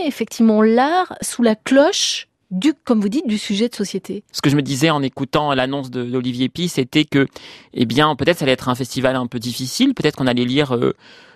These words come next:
Speaker 2: euh, si et là, euh, quelque cho-, chose d'énervante sur des confusions de termes ou sur, euh,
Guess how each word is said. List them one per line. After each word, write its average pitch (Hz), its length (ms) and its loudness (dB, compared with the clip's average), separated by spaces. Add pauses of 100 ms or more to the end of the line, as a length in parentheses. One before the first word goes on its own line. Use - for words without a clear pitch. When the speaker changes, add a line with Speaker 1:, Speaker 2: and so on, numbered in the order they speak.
Speaker 2:
euh, - 160 -4
si 175 360 0
et 156 100 6
là, 147 380 0
euh, 131 100 -6
quelque 123 240 -10
cho-, 120 80 -12 (180)
chose 139 140 -4
d'énervante 131 680 0
sur 123 160 -4
des 117 80 -4
confusions 131 460 -2
de 127 60 -4
termes 123 440 2
ou 117 100 -8
sur, 120 460 -2
euh, 110 60 -2